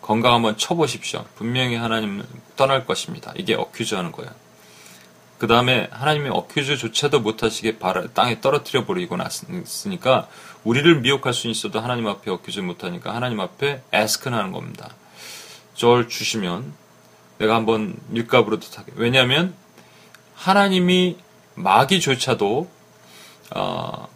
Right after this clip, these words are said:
하나님의 어떤 경륜을 이루기에 사용하신다는 것을 마귀가 알고 있기 때문에 호시탐탐 이,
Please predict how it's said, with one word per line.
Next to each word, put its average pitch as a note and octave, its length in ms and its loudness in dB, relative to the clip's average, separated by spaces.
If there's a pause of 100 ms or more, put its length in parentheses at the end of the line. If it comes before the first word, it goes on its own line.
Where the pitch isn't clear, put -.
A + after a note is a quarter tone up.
(300)
하나님의 C#3+ 680 2
어떤 A#2 420 -4
경륜을 D3+ 600 2
이루기에 A2+ 400 2
사용하신다는 C3 720 0
것을 G#2 180 -8
마귀가 F#2 380 -6
알고 F#2+ 240 -4
있기 - 200 -10
때문에 G2+ 260 -8
호시탐탐 D3 760 -4 (1600)
이, A2+ 400 -4